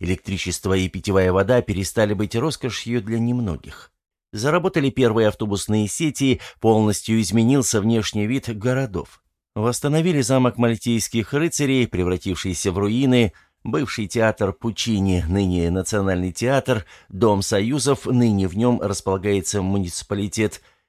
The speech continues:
дворец правительства, казарму карабинеров владетеля Пьемонта,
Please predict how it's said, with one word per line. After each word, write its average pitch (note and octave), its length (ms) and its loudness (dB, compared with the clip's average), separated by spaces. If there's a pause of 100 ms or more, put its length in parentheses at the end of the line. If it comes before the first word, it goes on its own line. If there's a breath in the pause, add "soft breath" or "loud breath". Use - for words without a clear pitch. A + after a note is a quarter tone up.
(160)
дворец D#3+ 340 0
правительства, C3 920 2 (180 loud breath)
казарму G2+ 600 2
карабинеров G2+ 760 0
владетеля G2 840 0
Пьемонта, A2+ 840 0